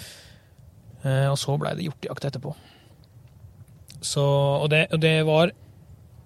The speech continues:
eh, når jeg hadde tatt jegerprøven og skulle på rypejakt, det ble det aldri noe av. Drev og tittet på ulike hagler og sånn. Ehm, så fikk jeg meg, eh,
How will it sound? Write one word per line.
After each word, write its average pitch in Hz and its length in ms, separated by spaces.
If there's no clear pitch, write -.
eh, 151 280
når 165 140
jeg 156 100
hadde 156 160
tatt - 240
jegerprøven 139 680
og 143 340
skulle 135 400
på 143 120
rypejakt, 143 520
det 156 120
ble 131 220
det 147 100
aldri 127 280
noe 135 180
av. 202 60
Drev 143 160
og 175 80
tittet - 260
på 143 140
ulike 123 240
hagler 123 360
og 120 40
sånn. 185 200
Ehm, 139 360
så - 160
fikk - 240
jeg 139 60
meg, 151 260
eh, 160 640